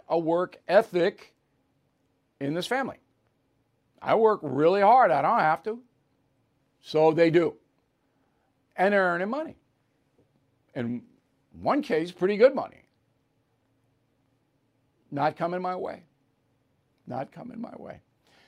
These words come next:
But I consider myself lucky that the urchins actually understand Father's Day is coming and do want to sit down for a meal, because they're all over the place. These kids are all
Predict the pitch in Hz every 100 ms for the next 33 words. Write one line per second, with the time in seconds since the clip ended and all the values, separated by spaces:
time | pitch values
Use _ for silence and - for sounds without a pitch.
0 | _ _ _ _ 151 143 277 262 202 196
1 | 202 175 262 277 262 233 - 185 127 127
2 | 156 202 - - _ _ _ _ _ _
3 | _ _ _ _ _ _ _ _ - 139
4 | 143 151 156 180 208 196 185 151 - 131
5 | 143 - 143 139 135 _ _ _ _ _
6 | _ _ _ _ _ 160 160 156 - -
7 | 196 196 180 143 - 139 139 131 - 117
8 | 104 90 - 247 294 - - 175 _ _
9 | _ _ _ _ _ _ _ 147 156 151
10 | 151 107 113 135 170 170 160 156 147 151
11 | - 123 117 120 - 123 - 117 123 202
12 | 180 - 147 220 - 277 - 226 226 269
13 | 208 - - 196 - 202 - - - -
14 | - -